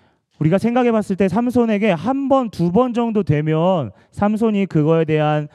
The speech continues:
이야기를 듣고, 아, 이제는 들릴라가 무슨 생각을 하고 있는지 알았을 삼손이었는데, 오늘 들릴라에게 그 어떠한 꾸짖음도 이야기하지 않고 삼손이 그것을 그냥 묵인하고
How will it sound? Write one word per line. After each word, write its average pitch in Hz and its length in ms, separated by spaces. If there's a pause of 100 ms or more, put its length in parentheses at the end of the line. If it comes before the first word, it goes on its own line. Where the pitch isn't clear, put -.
(300)
이야기를 160 500
듣고, 156 580
아, 156 140
이제는 175 560 (300)
들릴라가 190 680
무슨 185 380
생각을 196 380
하고 185 200
있는지 160 320
알았을 185 640
삼손이었는데, 190 880 (460)
오늘 147 240
들릴라에게 147 580
그 135 180
어떠한 185 500
꾸짖음도 180 840 (320)
이야기하지 147 720
않고 139 560 (260)
삼손이 190 540
그것을 143 520 (260)
그냥 151 420 (160)
묵인하고 147 680